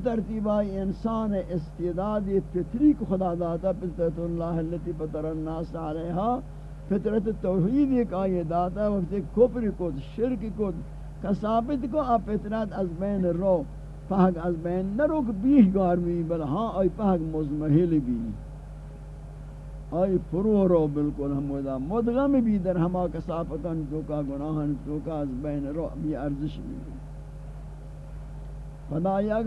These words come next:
ہوک آئی تا توبہ کن، تقصیر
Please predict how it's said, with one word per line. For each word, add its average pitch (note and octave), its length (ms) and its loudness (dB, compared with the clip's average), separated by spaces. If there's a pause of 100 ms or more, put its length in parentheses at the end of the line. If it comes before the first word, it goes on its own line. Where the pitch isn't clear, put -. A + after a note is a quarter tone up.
ہوک A3+ 400 4
آئی A#3 320 2 (100)
تا F#3+ 260 2 (600)
توبہ F3+ 400 4 (180)
کن، G#3 220 -2 (100)
تقصیر G#3+ 540 -2